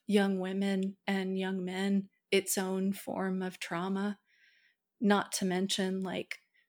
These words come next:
you know, the gay community was not even considered within my culture. And so I would have friends who would come out to their families and then, you know, just be completely shunned by the entire community.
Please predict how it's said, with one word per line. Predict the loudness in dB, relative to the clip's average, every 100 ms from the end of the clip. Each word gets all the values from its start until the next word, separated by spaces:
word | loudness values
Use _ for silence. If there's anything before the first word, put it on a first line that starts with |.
| _ _ -2
you | 0
know, | 0 -4 -4 -4
the | -2 -4 -8 _ _ _ _ _ _ _ -2
gay | 0 0
community | -2 -2 2 2 4 2 2 0 0
was | 0 2
not | -2 -2
even | -4 -4
considered | -4 -2 0 0 0 2 0 -2 -8 -2
within | 0 0 -2 -2 0 -2 -2
my | -4 -4
culture. | -4 -4 -2 -2 -2 -2
And | -2 0
so | 0 0 0 0 -6 -20 -20 _ _ _ _ 4
I | 6
would | 6 0
have | -2 -2
friends | -2 -2 0 0 -2
who | 0 0 0 -2 -6 _ _ _ _
would | 2 2
come | 2 -2 -2
out | -6
to | -4 -2
their | 0
families | -2 -2 -2 -2 -2 -2
and | -2 -2 -2
then, | 0 -2 -4 -10 _ _ _
you | -2 0
know, | -2
just | -4 -4
be | -6 -2
completely | -2 0 0 0 0
shunned | -2 -2 2 2 0
by | -4
the | -4 -4
entire | -6 -4 -4 -4
community. | -4 -4 -2 0 -2 -2 -4 -6